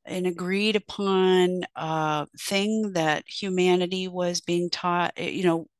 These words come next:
chose to go through so that we could explore separation. And then eventually we could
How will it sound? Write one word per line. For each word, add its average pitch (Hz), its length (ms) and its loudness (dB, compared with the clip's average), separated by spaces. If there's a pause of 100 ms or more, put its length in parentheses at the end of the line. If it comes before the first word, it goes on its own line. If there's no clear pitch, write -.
(140)
chose 185 680 2
to 202 120 -6
go 175 200 -4
through 202 400 -2
so 175 160 -2
that 170 140 -4
we 180 100 -8
could 170 160 -6
explore 175 460 -2
separation. 165 840 -2
And 165 160 -2
then 165 300 -2
eventually 170 520 -2
we 160 160 -6
could 160 260 -8